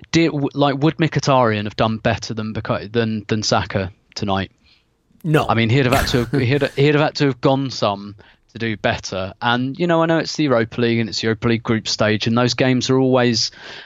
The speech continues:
Speaker 1: a little less intense 'cause there's less consequence to them. But, um, I,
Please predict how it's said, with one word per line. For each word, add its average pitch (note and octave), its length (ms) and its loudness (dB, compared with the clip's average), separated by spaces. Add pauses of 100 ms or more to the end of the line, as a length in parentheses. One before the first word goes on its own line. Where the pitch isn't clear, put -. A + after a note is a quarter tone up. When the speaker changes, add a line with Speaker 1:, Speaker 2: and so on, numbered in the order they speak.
Speaker 1:
a A#2 80 2
little B2 220 2
less B2 240 2
intense A2+ 580 -2
'cause A2 180 -8
there's A2 200 -2
less A2 180 0
consequence A2 720 -2
to G2+ 260 -2
them. G2 380 -4
But, G#2+ 220 2 (580)
um, A#2 440 0 (300)
I, D3+ 120 0